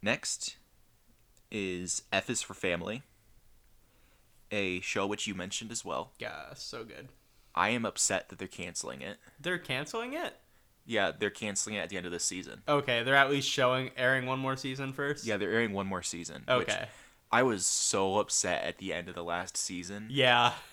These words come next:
Speaker 1: Because it ended so abruptly.
Speaker 2: Yep. Yeah,
Speaker 1: 'Cause
Speaker 2: I was binging it, and then it just ended.
Speaker 1: Yeah,
Speaker 2: It's
Speaker 1: I
Speaker 2: like, what?
Speaker 1: binged it last summer while I was doing my internship.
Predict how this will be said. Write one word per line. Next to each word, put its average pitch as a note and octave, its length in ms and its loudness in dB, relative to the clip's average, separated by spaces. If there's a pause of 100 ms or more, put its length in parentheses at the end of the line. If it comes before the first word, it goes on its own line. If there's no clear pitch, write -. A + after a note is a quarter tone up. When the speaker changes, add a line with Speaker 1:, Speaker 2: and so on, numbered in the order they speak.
(400)
Speaker 1:
Because A#2 360 -2 (180)
it B2+ 180 2 (120)
ended G2+ 480 0 (800)
so - 340 0
abruptly. F#2+ 640 -2 (300)
Speaker 2:
Yep. C3 340 4 (520)
Yeah, F#3+ 160 12
Speaker 1:
'Cause F#3 80 12
Speaker 2:
I G3 40 12
was G#3 200 10
binging G3 480 0
it, A#2+ 260 -2
and C#3 160 -4
then C#3+ 120 2
it C#3 120 0
just C#3+ 260 0
ended. C3 480 -2 (760)
Speaker 1:
Yeah, A#2+ 200 0
Speaker 2:
It's - 200 -6
Speaker 1:
I A2+ 40 4
Speaker 2:
like, G#2 120 2
what? G#2+ 100 4
Speaker 1:
binged B2 220 0
it A#2+ 160 4
last G#2 260 2
summer G2+ 480 0 (220)
while F#2+ 180 4
I G2 60 4
was G2 160 0
doing G#2 180 -2
my F#2 80 -2
internship. F2+ 640 -6